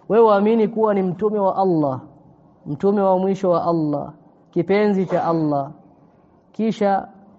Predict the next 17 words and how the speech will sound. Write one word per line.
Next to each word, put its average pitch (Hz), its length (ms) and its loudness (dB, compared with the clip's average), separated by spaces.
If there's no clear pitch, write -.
iweje 180 580 2
nawe 175 340 2
uwapende 160 560 0
wale 156 280 2
ambao 151 280 0
wanamkashifu? 131 680 -6
Haiwezekani. 135 640 -2
Kwa 156 100 -2
hivyo, 180 220 2
imani 185 440 2
ile 226 400 4
yako 214 380 4
kwa 175 200 2
Rasulullah 196 840 0
sallallahu 165 360 -4
alaihi 160 140 0
wasallam 214 500 -4